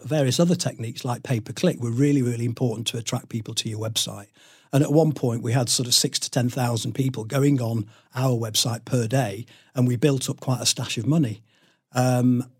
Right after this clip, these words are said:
and we did that for sort of two or three years. And then two thousand and six, we took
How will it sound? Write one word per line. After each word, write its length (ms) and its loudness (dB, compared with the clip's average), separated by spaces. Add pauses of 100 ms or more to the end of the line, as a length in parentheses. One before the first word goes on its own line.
and 400 2
we 100 2
did 260 2
that 160 -2
for 120 -8
sort 180 -2
of 60 -6
two 160 2
or 80 2
three 220 -2
years. 360 0
And 100 0
then 120 2
two 160 0
thousand 360 -2
and 100 0
six, 300 -2
we 80 -2
took 400 0